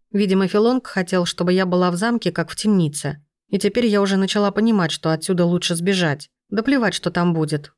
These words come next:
Как-нибудь переживу все в этом мире, лишь бы не сидеть в клетке. Но тут же одернула себя. "Мне надо в свой мир, любой ценой". "Что такое?" спросила меня однажды Маруся.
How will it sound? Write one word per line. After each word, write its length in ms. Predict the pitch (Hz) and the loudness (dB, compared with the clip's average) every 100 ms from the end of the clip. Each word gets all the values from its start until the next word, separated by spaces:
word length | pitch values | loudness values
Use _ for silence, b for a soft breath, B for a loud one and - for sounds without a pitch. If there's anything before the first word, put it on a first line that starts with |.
| _ | _
Как-нибудь 440 | 262 247 240 220 - | -6 0 0 0 0
переживу 440 | 233 226 247 190 | 0 2 2 0
все 240 | - 175 | -2 -2
в 20 | 160 | 0
этом 200 | 165 175 | 2 2
мире, 440 | 165 147 147 - _ | 2 0 -4 -8 _
лишь 240 | 208 202 | 0 2
бы 140 | 185 196 | 2 0
не 80 | |
сидеть 340 | 190 226 190 - | 0 0 0 -2
в 60 | |
клетке. 580 | - 190 156 - - - _ _ _ | 0 0 0 -4 -14 -14 _ _ _
Но 100 | 190 | -2
тут 160 | 233 214 | 0 0
же 100 | 233 | 0
одернула 500 | 220 214 170 160 156 | 2 2 2 2 0
себя. 460 | - 165 151 147 _ _ _ | 0 0 -2 -4 _ _ _
"Мне 240 | 196 214 233 | 0 2 2
надо 180 | 240 | 0
в 40 | 226 | -2
свой 220 | 240 269 | 0 4
мир, 380 | 269 220 147 - _ | 4 4 0 -8 _
любой 280 | 196 214 233 | -2 2 0
ценой". 540 | 226 285 220 147 147 _ _ _ | 2 2 2 0 -4 _ _ _
"Что 220 | - 269 | -6 -2
такое?" 540 | 226 156 156 147 156 - _ _ | -2 -2 -2 -2 -4 -12 _ _
спросила 500 | - - 170 180 170 | -8 -2 0 2 2
меня 300 | 170 170 165 | 2 2 2
однажды 400 | 165 160 156 160 | 2 0 0 0
Маруся. 500 | 165 165 147 - | 2 0 -2 -4